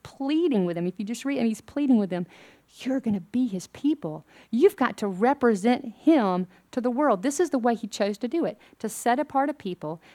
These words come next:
to send them into the world, and to let them be the representation of his glory and who he is.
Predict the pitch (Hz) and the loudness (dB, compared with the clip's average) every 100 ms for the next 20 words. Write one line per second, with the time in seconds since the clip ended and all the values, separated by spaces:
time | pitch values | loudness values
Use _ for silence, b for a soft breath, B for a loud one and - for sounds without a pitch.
0 | _ 208 - 254 262 285 247 233 226 185 | _ -10 -4 6 8 8 6 2 -4 -4
1 | 196 170 160 - B B 196 208 208 - | -4 -4 -6 -12 B B -4 -2 -4 -4
2 | 175 233 226 185 175 196 214 226 214 202 | 2 2 2 -2 -2 -4 -2 -2 -2 -4
3 | 208 - 185 190 - - 202 196 175 170 | -6 -6 -8 -10 -18 -12 -10 -8 -8 -8
4 | 170 175 175 165 170 160 165 165 | -8 -6 -8 -8 -12 -12 -12 -16